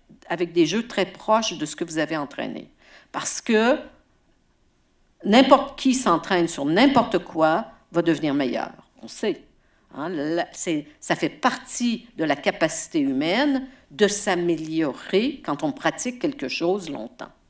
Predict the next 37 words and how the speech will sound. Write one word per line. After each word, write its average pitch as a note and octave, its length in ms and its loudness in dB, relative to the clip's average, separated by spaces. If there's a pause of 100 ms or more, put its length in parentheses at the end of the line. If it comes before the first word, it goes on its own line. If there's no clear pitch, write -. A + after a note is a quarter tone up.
(440)
Donc, E3+ 160 -2
c'est C4 140 2
sûr F#4 400 2
que A#3 200 4
ça G3+ 240 4
améliore D#3 680 2
la D#3+ 160 2
cognition. C#3 680 -2 (1000)
Donc, D#3+ 280 2 (760)
dans G3 180 2
ce - 220 2
sens, D4 480 2
je D#3 100 -6
pense A3 380 2
qu'on F#3 320 2
peut A3+ 180 -4
dire B3 220 0
avec - 480 0
pas F#3 140 6
mal G3 400 4
de C#3+ 200 0
certitude G#3 1120 -4 (400)
que C4 80 6
les A3+ 240 8
jeux B3+ 180 6
sérieux, E3+ 880 4 (160)
donc - 360 -2
ces D#3+ 340 -2
jeux, D3 240 -4
ces - 160 -6
plateformes, - 600 -4
tout A#3 100 -4
comme A3 200 0
les E3+ 120 4
jeux E3 140 2
vidéo D3 360 -2
d'ailleurs, B2+ 540 -4